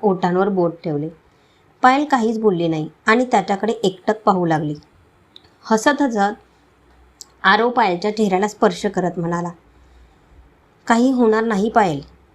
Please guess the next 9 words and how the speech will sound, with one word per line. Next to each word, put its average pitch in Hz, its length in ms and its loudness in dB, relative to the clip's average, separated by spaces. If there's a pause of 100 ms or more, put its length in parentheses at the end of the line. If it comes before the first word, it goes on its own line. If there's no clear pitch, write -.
काही 202 220 2
होणार 202 340 2
नाही. 156 220 -4 (800)
आपले 220 340 4
नाटक 190 460 -2
उद्या 214 160 4
नक्कीच 226 420 -4
लाईव्ह 175 280 2
येईल, 151 140 -4